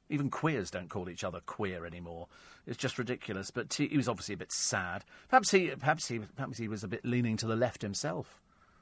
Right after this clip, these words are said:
Or as I prefer to say, perhaps he rides a bicycle side saddle. Get my drift.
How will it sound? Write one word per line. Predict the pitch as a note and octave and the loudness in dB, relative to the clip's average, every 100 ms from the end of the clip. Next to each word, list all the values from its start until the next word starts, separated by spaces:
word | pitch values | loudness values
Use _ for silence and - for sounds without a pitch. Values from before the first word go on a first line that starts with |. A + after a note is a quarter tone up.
| _ _ - | _ _ -6
Or | G2 | 2
as | |
I | A2+ | 4
prefer | - G#2 A2+ | 2 0 -2
to | G#2 | -2
say, | - A#2 | -2 -2
perhaps | G#2+ A#2+ - | 0 -4 -2
he | A#2 | -2
rides | A2+ A2 | -2 -2
a | F#2+ | -2
bicycle | A2 G#2+ G2 G#2+ | -2 -2 -4 -4
side | - B2+ D3 | -2 -2 -2
saddle. | - E2 F2 D#2+ - | -2 -2 -2 -10 -12
Get | - | -10
my | - | -8
drift. | - - - | -8 -10 -14